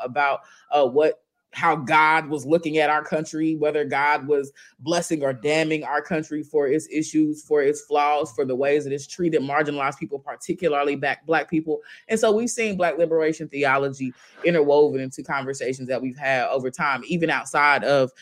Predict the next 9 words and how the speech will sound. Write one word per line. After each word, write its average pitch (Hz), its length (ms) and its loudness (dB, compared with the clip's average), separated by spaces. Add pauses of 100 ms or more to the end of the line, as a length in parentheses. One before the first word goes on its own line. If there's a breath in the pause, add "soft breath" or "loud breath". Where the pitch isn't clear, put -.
(220 soft breath)
and 156 140 -4
since, - 460 -2 (280)
uh, 127 500 4
Reverend 135 400 0
Jeremiah 127 420 0
Wright 120 360 0
and 131 220 -4
Cornel 120 340 -6
West, 82 360 -12